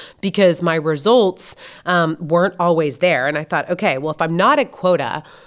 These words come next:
then he will at least be able to see the amount of activity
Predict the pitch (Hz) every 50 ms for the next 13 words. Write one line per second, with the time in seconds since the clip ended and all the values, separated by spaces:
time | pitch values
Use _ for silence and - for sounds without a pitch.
0 | _ - 180 170 180 180 175 165 160 160 160 156 156 156 - _ _ _ _ _
1 | _ _ _ _ _ _ _ _ - - - 226 214 208 202 190 180 - 175 175
2 | 220 233 262 - - - 208 180 165 - 160 156 - 156 - - - 196 175 160
3 | 156 156 147 156 156 151 151 143 135 139 _ - - - 175 156 139 113 123 139